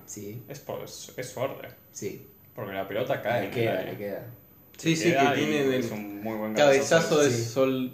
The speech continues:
Speaker 3: no sé
Speaker 2: Salvio.
Speaker 3: si
Speaker 1: Salvio.
Speaker 2: Ah, no,
Speaker 3: No,
Speaker 2: vos
Speaker 3: no,
Speaker 2: decís el primero.
Speaker 3: antes
Speaker 1: Ajá.
Speaker 3: el primero era de Villa o de Soldano que
Speaker 2: No
Speaker 3: la
Speaker 2: sé.
Speaker 1: Sí,
Speaker 3: levanta
Speaker 1: Soldano,
Speaker 3: medio.
Speaker 1: Soldano que el, el, la, la toca y le pega en la espalda a, al,
Speaker 3: A
Speaker 1: a,
Speaker 3: Sigali,
Speaker 1: a
Speaker 3: creo,
Speaker 1: Sigali.
Speaker 3: alguno. Y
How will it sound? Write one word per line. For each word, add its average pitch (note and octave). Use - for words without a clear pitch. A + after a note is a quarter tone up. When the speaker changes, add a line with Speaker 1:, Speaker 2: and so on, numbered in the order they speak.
Speaker 3:
no C3
sé -
Speaker 2:
Salvio. C3+
Speaker 3:
si -
Speaker 1:
Salvio. G#2
Speaker 2:
Ah, C#3+
no, C#3+
Speaker 3:
No, E3+
Speaker 2:
vos F3+
Speaker 3:
no, F#3
Speaker 2:
decís C#3
el A#2+
primero. B2
Speaker 3:
antes E3+
Speaker 1:
Ajá. F3
Speaker 3:
el C3+
primero D#3
era C#3
de A#2+
Villa C3+
o B2+
de B2
Soldano D3+
que A#2+
Speaker 2:
No C#3+
Speaker 3:
la C#3
Speaker 2:
sé. D3
Speaker 1:
Sí, -
Speaker 3:
levanta F#3+
Speaker 1:
Soldano, F#3
Speaker 3:
medio. G3+
Speaker 1:
Soldano F3+
que D#3+
el, D3
el, C3+
la, C#3+
la C#3
toca E3+
y E3+
le C#3
pega D#3
en C#3
la C3
espalda C#3+
a, G#2
al, G#2
Speaker 3:
A B2+
Speaker 1:
a, -
Speaker 3:
Sigali, C#3
Speaker 1:
a -
Speaker 3:
creo, B2
Speaker 1:
Sigali. C3
Speaker 3:
alguno. E3+
Y F3